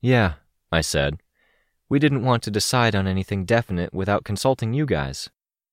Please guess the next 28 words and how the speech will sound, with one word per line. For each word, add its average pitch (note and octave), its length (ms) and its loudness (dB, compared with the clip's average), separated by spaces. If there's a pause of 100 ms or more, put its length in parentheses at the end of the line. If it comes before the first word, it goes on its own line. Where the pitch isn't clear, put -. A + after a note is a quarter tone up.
(680)
"I F#2+ 120 -2
have B2 180 0
questions, F2+ 580 0
yeah," G#2 280 0 (420)
Rain D2 240 -2
said. D2 360 -4 (680)
"Like, G#2 280 0 (380)
what G#2+ 180 -2
does B2 160 -2
Capricorn B2 640 0
Blue A#2+ 240 2
think?" - 460 -8 (1400)
"He's B2 360 0
not C#3 240 2
protesting C3 540 2
as A2 120 0
hard A#2 200 4
as G#2+ 140 0
you G#2+ 40 2
might A2 260 0
think," - 500 -4 (180)
Capricorn D2 560 -2
said. C#2 340 -4 (960)
"We D#2+ 140 -2
need F2 240 2
to E2+ 100 -8
do E2+ 140 0
something." F2 720 -4